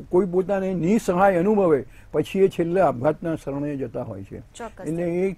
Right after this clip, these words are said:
Speaker 1: પોલીસ ઓફિસર તરીકેનો પણ મારો અનુભવ છે અને being an advocate પણ મારો એ અનુભવ છે.
Speaker 2: ચોક્કસ.
Speaker 1: એટલે આ પ્રકારનું છે ને, સમાજે આ બાબતે વિચારવું જોઈએ.
Speaker 2: ચોક્કસથી, ચોક્કસથી.
Speaker 1: જી. અને,
Speaker 2: હા.
Speaker 1: અને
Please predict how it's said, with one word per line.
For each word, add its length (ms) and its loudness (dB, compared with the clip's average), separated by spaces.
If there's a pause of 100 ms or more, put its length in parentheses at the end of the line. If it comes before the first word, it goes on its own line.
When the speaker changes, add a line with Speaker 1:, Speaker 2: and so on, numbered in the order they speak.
Speaker 1:
પોલીસ 340 -2
ઓફિસર 380 -2
તરીકેનો 480 -4
પણ 160 -6
મારો 260 -4
અનુભવ 300 -6
છે 120 -10
અને 220 -10 (280)
being 220 -4
an 260 -2
advocate 320 0
પણ 260 -6 (140)
મારો 320 -6
એ 160 -6
અનુભવ 480 -10
છે. 160 -16 (340)
Speaker 2:
ચોક્કસ. 300 -14
Speaker 1:
એટલે 560 -2 (340)
આ 140 4
પ્રકારનું 540 2
છે 180 4
ને, 200 -4
સમાજે 360 0
આ 140 8
બાબતે 440 0
વિચારવું 540 0
જોઈએ. 300 -4
Speaker 2:
ચોક્કસથી, 540 -8
ચોક્કસથી. 480 -10
Speaker 1:
જી. 280 -6 (600)
અને, 160 -2
Speaker 2:
હા. 260 -2
Speaker 1:
અને 220 0